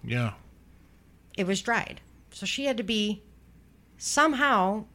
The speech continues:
Speaker 2: on her left side, gives left nostril, left ear,
Speaker 1: Yeah.
Speaker 2: for it to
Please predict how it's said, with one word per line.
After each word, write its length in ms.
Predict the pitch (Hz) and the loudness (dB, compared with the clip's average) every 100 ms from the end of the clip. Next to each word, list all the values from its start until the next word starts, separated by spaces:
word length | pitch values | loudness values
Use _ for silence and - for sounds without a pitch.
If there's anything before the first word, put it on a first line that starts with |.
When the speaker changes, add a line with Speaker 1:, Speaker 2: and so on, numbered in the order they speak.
| - | 0
Speaker 2:
on 200 | 175 190 | 2 2
her 260 | 214 214 - | 0 -4 0
left 220 | 180 208 | 0 2
side, 420 | - 214 139 160 | 2 2 2 -4
gives 240 | 165 151 139 - | -8 -10 -12 -4
left 220 | 156 160 | -2 2
nostril, 340 | 165 160 165 | 2 2 -2
left 220 | 170 170 247 | -2 -4 -2
ear, 280 | 202 170 - | -4 -4 -6
Speaker 1:
Yeah. 240 | 110 107 107 - - - - - - - - - - - - - - | -4 -2 -2 -8 -20 -20 -20 -20 -20 -20 -20 -20 -20 -20 -20 -20 -4
Speaker 2:
for 180 | 185 180 | 2 4
it 160 | 190 - | 2 0
to 220 | 190 | -4